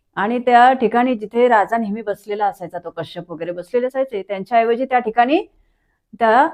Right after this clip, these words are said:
नागराजाला तथागत बसलेले दिसले. आणि तथागतांच्याकडे बघितलं तर इतकी प्रसन्न मुद्रा आणि एकदम शांत चेहऱ्यावरचे ते भाव, आणि ते बघूनच त्याला इतका म्हणजे आनंद झाला, द्विगुणित आनंद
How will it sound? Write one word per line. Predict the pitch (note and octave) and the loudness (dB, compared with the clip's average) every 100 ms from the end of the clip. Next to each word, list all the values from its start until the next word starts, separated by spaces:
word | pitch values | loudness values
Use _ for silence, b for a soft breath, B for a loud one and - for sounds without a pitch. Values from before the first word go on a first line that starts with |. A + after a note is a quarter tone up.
| - _ - | -6 _ -12
नागराजाला | F#3 F#3+ G#3 A3+ A#3 B3 | -6 -2 -2 -2 -2 -2
तथागत | C#4 G#3+ G3 G3 G#3+ | -2 -4 -4 0 0
बसलेले | G3 E3+ E3+ D#3+ | 0 -8 -6 -4
दिसले. | D#3 D3+ D3+ C3+ _ _ _ _ _ _ _ _ _ - | -2 -6 -12 -18 _ _ _ _ _ _ _ _ _ -6
आणि | F#3+ A3+ | -4 0
तथागतांच्याकडे | G#3+ - A#3+ A#3+ C4 B3+ B3+ C4 | 0 2 0 0 -2 -4 -2 0
बघितलं | A#3+ G#3+ A#3+ | 0 -2 -2
तर | B3 | 0
इतकी | A#3 A3 C4+ | 0 -2 -4
प्रसन्न | B3+ A#3+ A#3 C#4 C4+ | 2 2 2 -2 0
मुद्रा | C4 A#3+ A3 A3 G3 - _ _ _ - | 0 0 4 4 2 -6 _ _ _ -4
आणि | G#3+ | -2
एकदम | A#3+ A3+ B3 | 0 -2 -4
शांत | A#3+ B3 B3 | -2 -2 -2
चेहऱ्यावरचे | A#3 A3 G#3+ G#3 G3 A3+ | -2 0 2 2 2 -2
ते | A3+ | -2
भाव, | G3+ F#3+ F#3+ F3+ _ _ _ _ | -2 0 -2 -2 _ _ _ _
आणि | F#3 A3+ | -4 0
ते | C4 | 4
बघूनच | A#3+ A3+ C4 C#4+ D4 | 4 4 2 0 -2
त्याला | C4+ C4 | -2 2
इतका | C4 C4 C#4 C#4 | 2 2 -2 0
म्हणजे | C4 B3 | 0 0
आनंद | - A3 A#3+ B3+ | 0 0 0 0
झाला, | A3+ G#3 G3+ | -2 -2 -2
द्विगुणित | F#3+ G#3 G#3+ A#3+ B3 | 0 -2 -2 -8 -8
आनंद | G#3+ F#3 | -8 -10